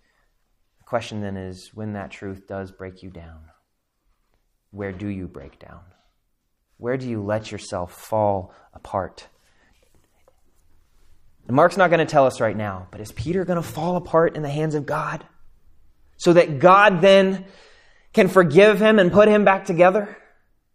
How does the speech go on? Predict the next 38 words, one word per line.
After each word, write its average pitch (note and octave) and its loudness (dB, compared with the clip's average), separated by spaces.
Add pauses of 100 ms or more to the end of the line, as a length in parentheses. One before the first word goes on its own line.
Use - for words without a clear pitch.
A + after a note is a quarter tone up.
(1160)
Or C3 -10
is C3 -10
Peter C#3 -4
gonna B2+ -8
try B2 -4
to A2 -4
lean A#2 -6
on A2 -6
his A#2+ -10
strength G2+ -14
again? F#2+ -14 (1800)
We A2+ -4
will A2 0
see G2 -6
that F#2 -8
when G2+ -8
Peter A2 -6
encounters G#2+ -4
the G#2+ -6
resurrected G2+ -2
Savior, G2+ -2 (260)
what A#2 0
makes B2 0
him A#2 -2
different A#2+ -2
from A#2+ -8
the A#2 -4
religious A2 -4
leaders G#2+ -8
who A2 -10
are G#2 -6
trying A2 -4
to F#2 -6
cover A#2+ 0
up G#2+ -2
Jesus' A2+ -8
empty A2 -10
tomb, A#2+ -14